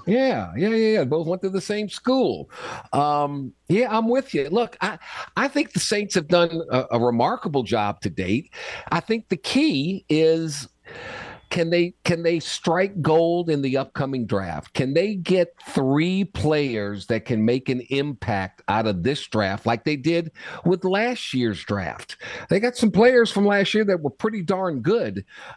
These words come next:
Um, I, you know, I just, if they can do that, if they can really strike it hot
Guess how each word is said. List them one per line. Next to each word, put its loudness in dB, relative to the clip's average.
Um, 2
I, -4
you 2
know, 2
I 2
just, -4
if 2
they -2
can -2
do 0
that, -2
if -12
they 0
can -2
really 0
strike 0
it 2
hot -4